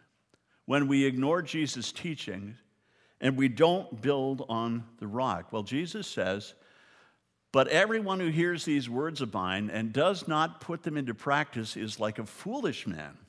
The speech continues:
who built his house on the sand. And the rain came down, and the streams rose, and the winds blew and beat against that house,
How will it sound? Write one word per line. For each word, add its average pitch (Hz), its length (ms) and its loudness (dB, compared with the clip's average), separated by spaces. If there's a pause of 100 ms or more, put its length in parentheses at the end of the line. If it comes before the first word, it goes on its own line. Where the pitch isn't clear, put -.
(600)
who 151 120 2
built 185 380 2
his 247 220 -4
house 139 340 2
on 139 120 -2
the 135 80 -4
sand. 127 800 -4 (920)
And 95 100 -8
the 101 40 -6
rain 143 340 2
came 143 240 2
down, 104 420 0 (540)
and 104 100 -2
the 113 80 0
streams 143 640 -2
rose, 98 540 0 (360)
and 113 140 2
the 117 80 6
winds 151 400 2
blew 135 380 2
and 104 200 0
beat 147 220 4
against 160 420 0
that 101 200 2
house, 87 520 -4